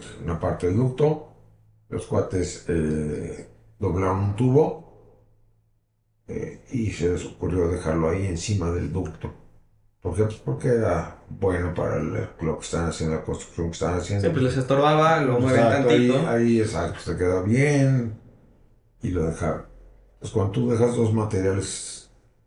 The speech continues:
Speaker 1: juntos,
Speaker 2: En la, en la
Speaker 1: con
Speaker 2: interfaz.
Speaker 1: un contacto físico entre ellos,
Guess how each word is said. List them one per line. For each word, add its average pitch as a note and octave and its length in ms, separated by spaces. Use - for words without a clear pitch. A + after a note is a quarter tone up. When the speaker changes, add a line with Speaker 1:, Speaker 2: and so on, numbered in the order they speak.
Speaker 1:
juntos, G#2 760
Speaker 2:
En A#2+ 160
la, A#2 60
en A#2+ 160
la A#2 60
Speaker 1:
con - 20
Speaker 2:
interfaz. A2 480
Speaker 1:
un A2 60
contacto F#2 840
físico A2 460
entre G2+ 300
ellos, B2+ 380